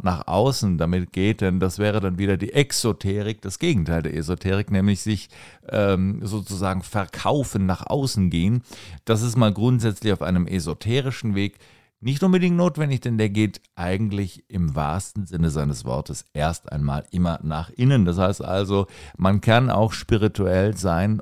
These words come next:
ohne es jemandem zu erzählen. Das geht grundlegend schon. Aber wir haben ein paar konkrete, ein paar alltagstaugliche Impulse, ähm,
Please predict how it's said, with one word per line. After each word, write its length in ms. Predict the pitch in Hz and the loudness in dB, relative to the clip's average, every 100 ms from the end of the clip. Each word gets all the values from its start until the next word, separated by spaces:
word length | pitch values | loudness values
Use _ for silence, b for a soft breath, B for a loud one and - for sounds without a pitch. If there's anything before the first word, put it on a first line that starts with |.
| - | -4
ohne 520 | 107 104 101 101 95 | 2 4 4 4 0
es 260 | 101 95 - | -2 -2 0
jemandem 680 | 92 85 82 82 82 - | 0 0 0 -2 -2 -4
zu 260 | - - 87 | -8 -4 -4
erzählen. 760 | - 87 95 - 90 76 65 | -2 -4 -4 -4 -2 -2 -4
Das 200 | - 78 | -4 -6
geht 200 | - 101 | -4 -6
grundlegend 600 | - 95 95 87 87 92 | -2 0 0 0 -2 -2
schon. 320 | - 71 - - _ | -4 -6 -8 -14 _
Aber 380 | 110 104 78 - B B B B | -4 -2 -4 -8 B B B B
wir 260 | 90 87 80 | -2 0 0
haben 320 | 92 120 123 | 0 -2 -4
ein 220 | 104 101 | -4 -4
paar 240 | - 101 107 | -2 -2 -2
konkrete, 720 | - 107 - 95 104 90 - | -2 -4 -2 -2 -2 -6 -6
ein 220 | 92 104 - | -4 -4 -2
paar 380 | - 101 90 _ - 120 143 - _ _ | -2 -2 -4 _ -4 0 0 -4 _ _
alltagstaugliche 1120 | - 101 - - - 110 107 - 98 - 98 85 B B B B | -4 -4 -4 -12 -2 0 2 2 0 0 -2 -4 B B B B
Impulse, 920 | - 107 95 - 139 175 117 82 73 - _ _ B B B B _ | 2 2 2 2 4 6 4 0 -4 -8 _ _ B B B B _
ähm, 720 | 92 87 82 80 78 78 82 | 0 2 2 2 0 0 -4